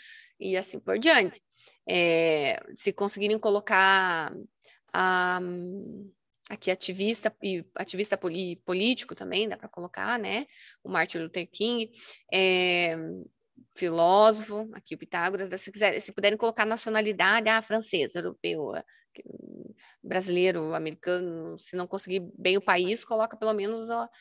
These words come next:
o co-, o con-, o continente, né? América, Ásia, sei lá. Da onde que veio essa pessoa? Qual que é a nacionalidade dela? Isso é legal,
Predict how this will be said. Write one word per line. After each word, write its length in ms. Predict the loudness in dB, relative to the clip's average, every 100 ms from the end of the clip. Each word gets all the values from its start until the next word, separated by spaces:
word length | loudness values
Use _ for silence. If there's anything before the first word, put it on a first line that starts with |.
| -20 -8
o 200 | -4 -4
co-, 260 | -2 -2
o 40 | -2
con-, 300 | -2 -4 -4
o 240 | -6 -6
continente, 560 | -4 -4 -2 -4 -4 -10
né? 180 | -8 -6
América, 720 | 0 2 2 -2 -8 -8 -10 -16 -8
Ásia, 440 | -4 -2 -4 -14
sei 160 | -8 -6
lá. 180 | -6 -10 _ -20 -20 -2
Da 160 | 2 2
onde 160 | 2
que 100 | -2
veio 140 | -2 -2
essa 140 | -2
pessoa? 400 | -10 -12 -14 -18 _ -6
Qual 140 | -6
que 100 | -4
é 20 |
a 20 |
nacionalidade 600 | -6 -6 -4 -4 0 -2 0
dela? 180 | -2
Isso 160 | -2 0
é 40 |
legal, 380 | 2 4 4 4